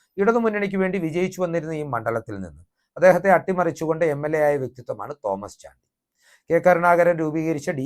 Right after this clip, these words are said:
ഐ സി എന്ന രാഷ്ട്രീയ പ്രസ്ഥാനത്തിന് അന്ന് ലഭിച്ച ഏക എം എൽ എയും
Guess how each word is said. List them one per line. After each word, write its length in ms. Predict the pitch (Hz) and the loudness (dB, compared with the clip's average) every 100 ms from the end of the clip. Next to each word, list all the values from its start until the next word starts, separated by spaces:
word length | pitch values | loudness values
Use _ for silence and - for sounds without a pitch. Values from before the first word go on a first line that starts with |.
| 160 | 0
ഐ 100 | 165 | 0
സി 160 | 160 | -2
എന്ന 180 | 165 156 | -8 -4
രാഷ്ട്രീയ 400 | 143 127 - 151 | -4 -4 -6 -8
പ്രസ്ഥാനത്തിന് 640 | 147 131 - 127 110 78 73 _ _ _ - - | -8 -10 -8 -8 -10 -18 -20 _ _ _ -12 -6
അന്ന് 160 | 190 202 | -2 2
ലഭിച്ച 300 | 185 165 196 | 0 0 -2
ഏക 440 | 202 165 175 190 196 165 | -2 0 0 2 2 2
എം 80 | 165 | 0
എൽ 100 | 156 | -2
എയും 160 | 135 | -2